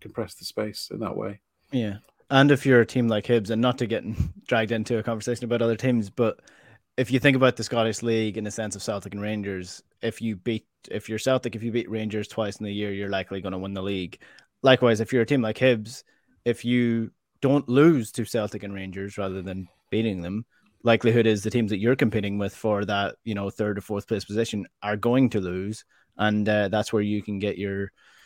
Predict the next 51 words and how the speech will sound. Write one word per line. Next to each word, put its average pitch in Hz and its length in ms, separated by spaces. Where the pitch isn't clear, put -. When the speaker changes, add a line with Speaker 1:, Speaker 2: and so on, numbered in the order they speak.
Speaker 2:
your 107 80
sort 110 220
of 107 240
advantage. 117 600
I, 147 200
I 160 80
think 220 160
it 220 80
should 175 240
be 147 100
said 127 260
as 110 140
well 107 400
about 107 320
how 110 220
far 107 400
this 104 200
team 107 220
has 101 160
come 107 240
from 101 240
last 104 320
year, 104 140
because 98 200
I 110 40
was 107 100
just - 180
looking 110 300
at 82 140
the 98 100
table, 104 460
and 123 240
at 135 120
the 156 120
end 165 120
of 156 80
the 139 80
season 123 340
last 107 320
year, 98 200
Celtic 107 340
had 101 160
seventy-seven 104 760
points. - 540
They'd 110 200
scored 127 420
seventy-eight 110 540
goals, 101 460
and 101 200
they'd 104 220
conceded 117 540